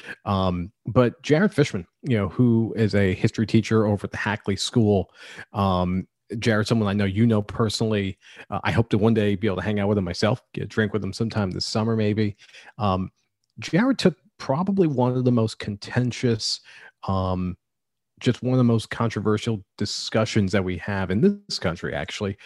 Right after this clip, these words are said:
when we talk about the, the crisis in the Middle East, uh, and the, the ongoing,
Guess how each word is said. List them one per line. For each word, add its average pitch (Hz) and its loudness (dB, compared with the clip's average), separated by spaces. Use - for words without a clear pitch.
when 117 0
we 104 2
talk 104 -4
about 92 0
the, 92 -2
the 113 -6
crisis 98 -2
in 98 -6
the 92 -2
Middle 87 -2
East, - -8
uh, 92 0
and 95 -2
the, 87 -4
the 101 -6
ongoing, 110 2